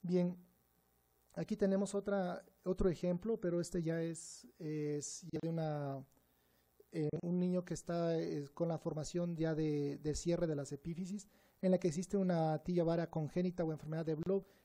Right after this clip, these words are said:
en la que vemos prácticamente una deformidad de la área epifisiaria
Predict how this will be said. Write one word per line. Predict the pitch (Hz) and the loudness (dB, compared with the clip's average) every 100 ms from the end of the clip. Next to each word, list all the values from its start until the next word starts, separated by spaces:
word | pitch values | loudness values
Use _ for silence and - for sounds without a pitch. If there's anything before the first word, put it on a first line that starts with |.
| - | 0
en | |
la | 175 | 2
que | 175 | 4
vemos | 185 - | 2 2
prácticamente | 196 - - 175 185 196 | -2 -2 -4 -2 0 -2
una | 180 | -2
deformidad | 160 - 165 160 175 190 | -2 -4 -6 -2 2 2
de | 185 160 165 | 0 -2 0
la | 156 151 156 | 0 0 0
área | 165 170 | 0 0
epifisiaria | 170 156 139 - 175 | -2 -6 -8 -2 0